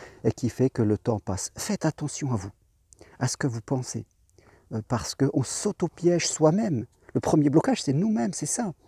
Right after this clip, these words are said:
C'est ça le truc, c'est pas, c'est pas de lire des livres et de trouver des solutions, et, euh, quand on a fini un livre, on en trouve un autre, et ainsi de suite, et on a des bibliothèques remplies, on a tout compris intellectuellement, mais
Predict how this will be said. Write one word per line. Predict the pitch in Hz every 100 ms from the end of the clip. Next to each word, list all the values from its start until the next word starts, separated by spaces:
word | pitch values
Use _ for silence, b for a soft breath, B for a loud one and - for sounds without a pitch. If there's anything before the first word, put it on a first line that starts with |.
| b b b -
C'est | 165
ça | -
le | 240
truc, | 147 - 156
c'est | -
pas, | - 135 123 B
c'est | -
pas | - 196
de | 160
lire | 143 -
des | 123
livres | 113 123 214 214
et |
de | 123
trouver | 127 - 135
des | 117
solutions, | - 113 110 - 165 247
et, | 139
euh, | 120
quand | - 127
on | 123
a | 135
fini | - 123
un | 107
livre, | 113 170 226 156
on |
en | 120
trouve | - -
un | 104 107
autre, | 160 220
et | 120
ainsi | 117 95
de |
suite, | - 175 220 B B
et | 139
on | 139
a | 135
des | 117
bibliothèques | 113 117 123 131 - - 139 -
remplies, | - 110 - 226 - b b b _ _ _ _ _
on | 131
a | 120
tout | -
compris | 254 185 - -
intellectuellement, | 143 - 131 - - 123 127 277
mais | 139